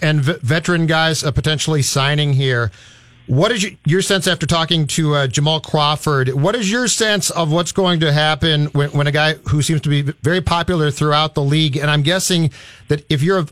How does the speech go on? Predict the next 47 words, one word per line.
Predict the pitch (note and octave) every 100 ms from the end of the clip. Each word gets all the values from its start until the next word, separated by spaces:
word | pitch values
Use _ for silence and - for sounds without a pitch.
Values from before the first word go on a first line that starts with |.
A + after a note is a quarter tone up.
| C#3
veteran | E3+ G3 F#3+ E3
guy | E3 E3
considering, | - C#3+ - F#3 F3+ D#3 C#3
uh, | - C3 B2
coming | G#3+ G#3+ G3
here, | E3+ E3 D#3+
you're | D3
gonna | E3 D#3
call, | E3+ E3+ E3 -
uh, | C3+
Jamal | A#2 C#3+ D3+ F3 D#3+ D3 -
and | C#3 B2+ C3+ _ -
use | C#3 F3+ F3
him | D#3
as | C3+
a | C#3+
sounding | - D3 D#3+ D#3+ D3
board. | C3 B2+ A#2+
What | C3+ F#3+
do |
you | A3+
think | G3 G#3
he's | - F#3 D#3+
going | F#3 E3 D3+
to |
say? | C3+ D#3+ D3 B2
Because | A2+ C#3 D#3+ D3+ D3 - - - - - A2
in | - E3
re-, | D#3+ G#3 - - - - - -
reading | F3+ B3
your | A#3+ A3
piece, | G3 G#3 D#3+ -
Jamal | - D#3+ E3 G#3+
was | G3 C#3+
very | D#3 E3 E3
classy, | B2+ C#3 D3+ F#3+ D4 C#4+ - - - -
uh, | D#3 D#3+ D#3
but | D#3 D3 F3
I |
sense | F3+ - B3 G#3
it | E3
didn't | G3 G#3+
go | F3+ F3+ F3+
a-, | F3 -
as | E3+ F3
he | F3
expected. | D#3+ - E3 D#3+ - G#3 G3+